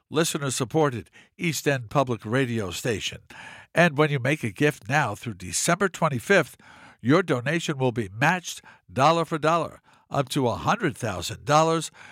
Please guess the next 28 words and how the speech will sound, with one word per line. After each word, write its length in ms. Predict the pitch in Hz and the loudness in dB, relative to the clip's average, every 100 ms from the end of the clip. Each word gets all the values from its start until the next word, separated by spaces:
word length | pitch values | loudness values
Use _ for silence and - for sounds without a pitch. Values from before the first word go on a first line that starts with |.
| - _ | -20 _
during 360 | 139 156 160 127 | 4 4 2 0
our 180 | 135 | -2
twenty 400 | 123 - 202 127 | -2 -2 -2 -2
twenty-three 800 | 78 - 120 92 - 151 160 160 - - _ - | -6 -6 -6 -8 -4 0 0 0 -8 -20 _ -2
end-of-year 640 | 165 160 160 127 135 143 | 0 0 -2 0 2 0
matching 500 | 127 117 127 - 131 | 0 -2 -2 -4 -6
gift 260 | 101 123 - | -2 -2 0
challenge. 580 | 135 95 64 - - - - - - | -2 -2 -6 -12 -14 -14 -18 -20 -4
So 220 | - 160 | 2 2
please 400 | 175 220 185 - | 2 -2 -2 -2
call 260 | - 120 76 | -2 -2 -2
us 220 | 78 127 | -6 -4
at 160 | 117 _ - _ 139 | -4 _ -20 _ 0
eight 180 | 190 | 2
hundred 420 | 175 127 113 135 139 _ _ | 2 0 0 -4 -6 _ _
two 180 | - 240 | -4 -2
six 380 | 208 202 180 - | 0 0 0 -2
two 400 | - 196 135 - - - - | 0 2 0 -8 -20 -20 -6
zero 340 | 110 175 175 156 | 2 2 2 0
seven 400 | - 156 139 123 | 0 -2 -2 -4
one 260 | 123 113 | -4 -4
seven. 380 | 110 139 110 - - - - - - | -4 -2 -4 -8 -20 -20 -20 -20 -4
That's 360 | 117 120 113 - | 0 0 -2 -2
eight 160 | 156 175 | 0 2
hundred 420 | 160 117 135 143 - _ - | 2 0 -4 -6 -12 _ -4
two 200 | 226 220 | -2 0
six 300 | 202 175 - | 0 0 -2
two 380 | 226 202 110 | 0 0 -2